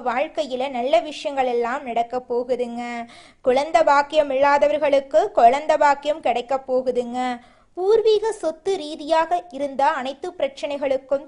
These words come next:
தீர்வு கிடைக்கக்கூடிய மாதமாக உங்களுக்கு இந்த மாதம்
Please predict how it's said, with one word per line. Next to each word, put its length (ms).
தீர்வு 380
கிடைக்கக்கூடிய 720
மாதமாக 680
உங்களுக்கு 800
இந்த 220
மாதம் 360